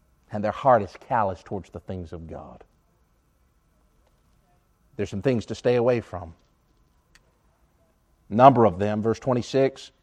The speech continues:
anger. Verse twenty-eight, selfishness. Verse twenty-nine,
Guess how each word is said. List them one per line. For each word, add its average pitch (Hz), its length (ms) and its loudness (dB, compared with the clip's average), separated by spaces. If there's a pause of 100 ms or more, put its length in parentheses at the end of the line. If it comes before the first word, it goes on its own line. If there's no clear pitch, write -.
(240)
anger. 90 320 -8 (1800)
Verse 120 140 2
twenty-eight, 135 720 4 (1300)
selfishness. - 800 0 (4000)
Verse 104 140 -4
twenty-nine, 131 760 4